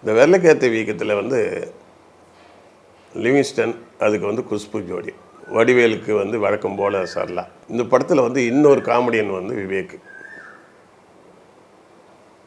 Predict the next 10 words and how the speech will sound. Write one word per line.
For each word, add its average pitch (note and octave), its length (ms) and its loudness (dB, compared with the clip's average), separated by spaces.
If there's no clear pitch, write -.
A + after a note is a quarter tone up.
எனக்கு A#2+ 260 0
முதல்ல C3+ 440 6
வந்து B2+ 300 2
வடிவேலு C#3 360 2
மட்டும் B2+ 320 0
இருக்கும்பொழுது G#2+ 600 0
ஒரு A#2 140 0
ஜோடி A#2 220 0
பிடிச்சா G#2 380 -4
போதும் G2 280 -6